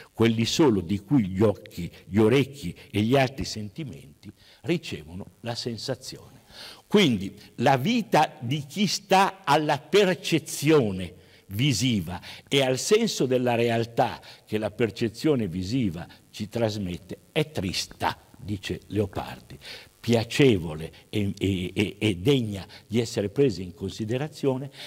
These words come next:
è invece la vita di coloro che sanno nutrire la loro vista con l'immaginazione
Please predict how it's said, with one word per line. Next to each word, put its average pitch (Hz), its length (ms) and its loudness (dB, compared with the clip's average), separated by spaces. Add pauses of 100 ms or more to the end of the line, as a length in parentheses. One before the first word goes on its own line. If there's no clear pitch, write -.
(140)
è - 80 0
invece 143 500 2
la 101 140 -4
vita 127 340 -4
di 92 140 -6
coloro 180 520 0 (200)
che 120 160 -2
sanno 95 500 -2
nutrire 113 640 -2
la 90 100 -8
loro 120 280 0
vista 156 420 -4
con 117 260 0
l'immaginazione 101 1500 -6